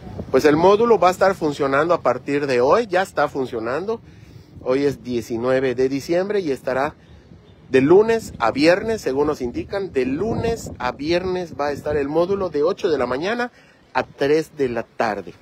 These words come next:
Les recuerdo que está aquí ubicado en la calle treinta y siete por setenta y cuatro, a un costado del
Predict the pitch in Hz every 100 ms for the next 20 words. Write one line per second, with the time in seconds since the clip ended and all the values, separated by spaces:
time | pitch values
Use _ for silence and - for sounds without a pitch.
0 | - - - - - - 170 139 175 190
1 | 185 143 - 160 - 180 143 123 165 185
2 | 202 - - 160 180 196 - - 131 -
3 | 175 190 196 - - 196 220 - 156 143
4 | 180 180 185 143 127 135 - 127 123 143
5 | - 233 254 269 254 - - - - -
6 | - - - - - - - - 160 208
7 | - 143 - 165 170 135 151 165 175